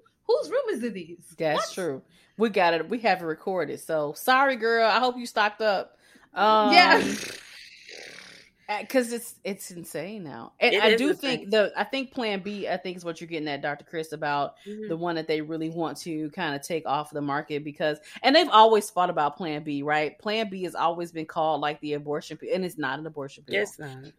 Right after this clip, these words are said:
Speaker 2: But they, pil-, Plan B sometimes gets roped into being the abortion pill,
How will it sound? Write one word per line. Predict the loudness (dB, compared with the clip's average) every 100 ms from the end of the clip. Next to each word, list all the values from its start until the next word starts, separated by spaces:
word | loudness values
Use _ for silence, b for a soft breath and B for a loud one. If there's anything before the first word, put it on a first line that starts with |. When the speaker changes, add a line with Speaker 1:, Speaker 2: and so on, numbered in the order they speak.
| -2
Speaker 2:
But | 0 2
they, | 2 2 -4 -4
pil-, | 0 0 -2 -4
Plan | -4 -2 -4
B | -6 -10
sometimes | -8 -8 -4 -4 -4
gets | -8 -8 -4
roped | -2 -2 -4
into | -8 -8 -6 -8
being | -6 -8 -4
the | -4
abortion | -4 -4 -6 -6 -14
pill, | -6 -2 0 -2